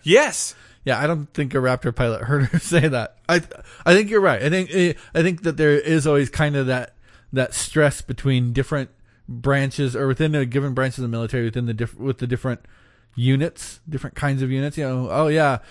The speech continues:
Speaker 2: 'Cause I remember, um, I remember hearing a story from one of my uncles. No, it was a great uncle. Sorry. It was one of my great, one, so one of my
Speaker 1: He sounds
Speaker 2: grandfather's
Speaker 1: like a great guy.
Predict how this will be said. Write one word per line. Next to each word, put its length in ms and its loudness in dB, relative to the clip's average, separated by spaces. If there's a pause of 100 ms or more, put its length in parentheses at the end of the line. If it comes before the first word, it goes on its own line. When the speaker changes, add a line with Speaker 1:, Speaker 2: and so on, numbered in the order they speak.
(140)
Speaker 2:
'Cause 100 2
I 40 4
remember, 520 0
um, 440 -2 (840)
I 40 -4
remember 240 0
hearing 380 0
a 60 0
story 440 0
from 720 -4
one 200 -2
of 100 -2
my 200 -2
uncles. 640 -8 (1080)
No, 160 0
it 40 -2
was 100 -4
a 40 -6
great 500 -2
uncle. 300 -10
Sorry. 300 -6
It 20 -8
was 160 -6
one 100 -2
of 40 -2
my 100 -2
great, 220 -6
one, 180 0
so 120 -2
one 60 0
of 60 0
my 80 0
Speaker 1:
He 360 0
sounds 360 0
Speaker 2:
grandfather's 20 0
Speaker 1:
like 120 -2
a 100 -4
great 280 -4
guy. 340 -2